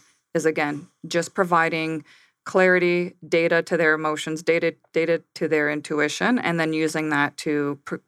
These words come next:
provide a game plan going forward on how, how are we gonna get to the next level. Sometimes it requires drastic change, and that's hard,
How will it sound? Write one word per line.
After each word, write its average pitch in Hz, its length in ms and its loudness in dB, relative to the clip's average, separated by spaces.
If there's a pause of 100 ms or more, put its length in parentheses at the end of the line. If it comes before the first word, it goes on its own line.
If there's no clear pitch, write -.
provide 147 260 2
a 160 60 -4
game 156 240 -4
plan 156 240 -2
going 151 200 0
forward 151 300 0
on 151 120 2
how, 160 320 0
how - 160 0
are 160 100 4
we 165 80 -2
gonna 151 160 -4
get 147 160 -2
to - 80 -20
the 151 80 -6
next 147 200 -8
level. - 320 -4 (440)
Sometimes 180 420 2
it 202 60 2
requires 202 560 2
drastic 147 500 -4
change, - 540 -4 (400)
and 165 140 -2
that's 160 180 2
hard, 180 400 2